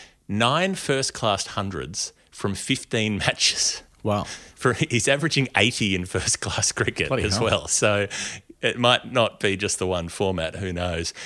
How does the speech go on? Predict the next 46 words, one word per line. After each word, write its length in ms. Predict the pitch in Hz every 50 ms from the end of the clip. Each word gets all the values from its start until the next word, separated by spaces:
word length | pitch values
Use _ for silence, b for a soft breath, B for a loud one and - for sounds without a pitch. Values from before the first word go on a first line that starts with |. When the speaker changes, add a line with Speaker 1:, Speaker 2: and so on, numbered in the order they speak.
| B B B B B B
Speaker 1:
Um, 380 | 104 101 101 101 98 104 110 - -
in 280 | - 123 117 120 117 104
that 260 | 104 104 104 - -
game, 280 | - 101 90 90 90 92
Mumbai 300 | 92 95 87 87 85 87
needed 280 | 85 85 82 85 85
seventeen 760 | - - - - 90 80 87 82 - - 87 82 80 80 82
off 220 | - 90 87 - -
the 100 | - 80
last 320 | 82 80 80 76 - -
over, 300 | 82 78 78 73 76 80
chasing 460 | - - - 87 80 80 - - 85
two 180 | - - 85 80
hundred 220 | 82 78 80 78 73
and 100 | 80 -
thirteen, 640 | - - 78 78 - - 87 80 78 76 78 95 -
and 320 | - 87 80 80 82 -
Tim 200 | - 98 82 80
David 460 | - 82 80 80 76 80 78 80 - - -
did 140 | - 80 71
the 80 | 80 78
job, 320 | - 92 78 76 76 73
hit 160 | - - - -
three 220 | - - 76 73
sixes 480 | - - - 80 - - - 82 73 -
to 120 | - - 80
win 200 | 78 85 80 80
it 180 | 82 82 - - B B B B B B B B B
with 140 | 120 110 92
an 80 | 101 95
innings 320 | 90 90 87 85 82 -
of 80 | 92 -
forty-five 760 | - - 101 85 82 82 80 - - 87 80 78 78 80 -
off 160 | - 85 -
fourteen. 760 | - - - 87 76 78 - - 95 85 78 73 71 73 - -
So 460 | - - - - 78 76 73 76 80
Yashavi 460 | - - 82 80 - 98 90 82 78 71
Jaiswal 420 | 82 78 78 78 - 78 76 78
made 180 | 78 78 76 73
the 60 | 78
hundred 320 | - 82 80 78 80 76 -
but 120 | - -
didn't 180 | - 82 73 76
get 220 | 76 80 - -
the 80 | 82 80
win. 340 | 82 90 90 90 87 82